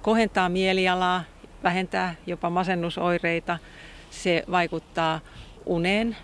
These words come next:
yleensä niin, että nukahtamin-, nukahtaminen helpottuu. Yleisesti ottaen liikunta vaikuttaa jaksamiseen, ja voisi sanoa, että se vähentää nuutuneisuutta. Ja tällä voi tietysti olla vaikutusta myös työelämässä jaksamiseen.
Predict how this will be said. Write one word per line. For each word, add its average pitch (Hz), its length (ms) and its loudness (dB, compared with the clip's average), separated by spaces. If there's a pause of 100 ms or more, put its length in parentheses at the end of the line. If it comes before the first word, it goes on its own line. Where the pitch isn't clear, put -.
(120)
yleensä 175 380 2
niin, 196 260 4
että 175 400 -2
nukahtamin-, 170 800 -2
nukahtaminen 165 800 0
helpottuu. - 800 -6 (420)
Yleisesti 226 580 2
ottaen 202 320 2
liikunta 196 420 0 (120)
vaikuttaa 180 640 0
jaksamiseen, 147 960 -2 (400)
ja 165 220 4 (520)
voisi 160 200 2
sanoa, 170 300 0
että 165 180 -4
se 165 160 -2
vähentää 165 420 0
nuutuneisuutta. - 1160 -2 (440)
Ja 190 200 4
tällä 160 280 4
voi 190 160 4
tietysti 190 460 0
olla 180 180 4
vaikutusta 160 600 0
myös 156 360 -2 (120)
työelämässä 156 880 0
jaksamiseen. - 840 -8